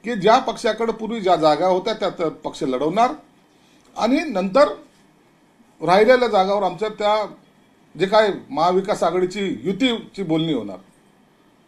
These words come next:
आकडेवारी जर पाहिली, गेल्या वेळेला विधानसभेला त्यांनी जे काही जागा लढवल्या होत्या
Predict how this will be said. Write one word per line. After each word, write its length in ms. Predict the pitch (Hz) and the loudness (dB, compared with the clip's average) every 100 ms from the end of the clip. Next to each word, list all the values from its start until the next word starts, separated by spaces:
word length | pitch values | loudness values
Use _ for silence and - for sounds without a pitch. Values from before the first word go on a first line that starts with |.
| _ _ _ _ _ _ _ | _ _ _ _ _ _ _
आकडेवारी 520 | 165 214 226 233 226 | -6 -2 0 0 0
जर 120 | 214 | -4
पाहिली, 480 | 202 143 110 101 110 - _ _ _ _ _ _ _ _ _ _ - | -4 -4 -6 -8 -14 -18 _ _ _ _ _ _ _ _ _ _ -6
गेल्या 340 | 135 180 220 233 | 2 4 4 4
वेळेला 380 | 208 170 165 202 | 2 2 0 -2
विधानसभेला 840 | 147 139 202 220 196 165 160 156 | -2 2 2 2 -4 -4 -2 -2
त्यांनी 340 | 165 170 151 | -2 -8 -8
जे 140 | 180 185 | -6 -6
काही 160 | 208 | -4
जागा 320 | 185 139 123 139 | -4 -4 -2 -4
लढवल्या 380 | 123 110 104 | -4 -8 -12
होत्या 200 | 98 - | -14 -18